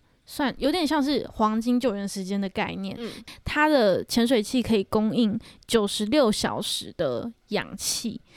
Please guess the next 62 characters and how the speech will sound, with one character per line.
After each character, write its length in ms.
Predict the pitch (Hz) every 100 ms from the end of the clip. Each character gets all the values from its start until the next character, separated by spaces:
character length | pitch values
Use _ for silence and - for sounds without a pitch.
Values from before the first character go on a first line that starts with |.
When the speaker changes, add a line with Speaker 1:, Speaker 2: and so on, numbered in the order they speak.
| - -
Speaker 2:
嗯。 80 | 240
Speaker 1:
所 140 | 349
以 80 | 349
那 140 | 359
时 220 | 359 233 233
候 160 | 269
的 180 | 226 208
新 280 | - 240 240
闻 160 | 208
其 180 | 202 208
实 240 | 190 208 214
是 100 | 202
这 120 | 208
样， 180 | 139 240
就 160 | 233
是 160 | 226 240
六 160 | 269
月 140 | 254 247
十 160 | -
八 180 | - 190
号 180 | 202 202
事 220 | 208 226
发 160 | 208 185
当 180 | - 226
天 300 | - 131 247
Speaker 2:
嗯。 100 | 254 - -
Speaker 1:
就 120 | 311
开 180 | 240 226
始 140 | 214
来 100 | -
倒 260 | 175 165 120
数。 240 | - - - _ _ _ _ _
我 120 | 208
自 140 | 208 277
己 160 | 226
在 400 | 190 233 196 165
就 120 | 127 196
是 120 | 202
I 260 | - 190
G 220 | 190 196 196
什 100 | 196
么 80 |
的 100 | 147
也 120 | 147 180
是 200 | 202 - - -
看 200 | 226 196
到 220 | 196 190 - - - -
会 120 | 247
有 60 |
那 140 | 202 220
个 120 | 202 220
倒 180 | 262 202
数 240 | 190 190
的 180 | - 131
贴 360 | 127 - 214 202
文， 200 | 190 185
就 140 | 214
说 240 | 196 208 196
Speaker 2:
哦， 40 |
真 140 | 262
的 80 | 262
哦。 200 | 208 208